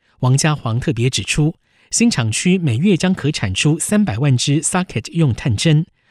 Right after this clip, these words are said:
目标比去年底的一百五十万支倍增，以全力冲刺探针的自制率。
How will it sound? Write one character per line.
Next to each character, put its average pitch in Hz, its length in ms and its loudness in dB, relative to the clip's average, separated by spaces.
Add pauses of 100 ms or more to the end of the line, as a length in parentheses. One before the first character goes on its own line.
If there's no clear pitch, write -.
(140)
目 180 140 2
标 151 200 -2
比 104 200 -4
去 - 180 2
年 139 180 2
底 110 160 -2
的 98 140 -8
一 220 160 0
百 147 160 0
五 120 100 -4
十 - 140 -4
万 131 180 2
支 139 160 -2
倍 120 200 -2
增， 156 300 2 (340)
以 117 160 -6
全 123 220 -2
力 202 120 2
冲 170 220 0
刺 - 180 -2
探 120 260 -4
针 127 200 0
的 110 80 -2
自 - 200 -2
制 120 180 -4
率。 104 280 -6